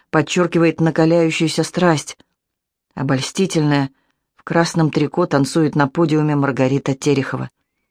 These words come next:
Крутится вокруг нее король, его изображает тот же актер, что играет Клавдия. Преступники сами показывают, как они совершили убийство. Эффект достигался поразительный.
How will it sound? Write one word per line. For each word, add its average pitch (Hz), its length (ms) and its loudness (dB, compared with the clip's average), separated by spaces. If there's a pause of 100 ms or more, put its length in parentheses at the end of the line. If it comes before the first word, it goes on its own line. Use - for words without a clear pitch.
(320)
Крутится 170 480 0
вокруг 170 300 0
нее 175 200 2
король, 160 440 2 (300)
его 147 220 2
изображает 151 560 0
тот 156 160 0
же 147 140 0
актер, 160 300 0
что 160 220 0
играет 151 360 0
Клавдия. 131 600 0 (760)
Преступники 147 560 -2
сами 175 300 0
показывают, 139 720 0 (300)
как 156 240 -2
они 151 200 2
совершили 151 640 0
убийство. 139 680 -2 (520)
Эффект 185 520 -4 (420)
достигался 151 560 0
поразительный. 147 800 0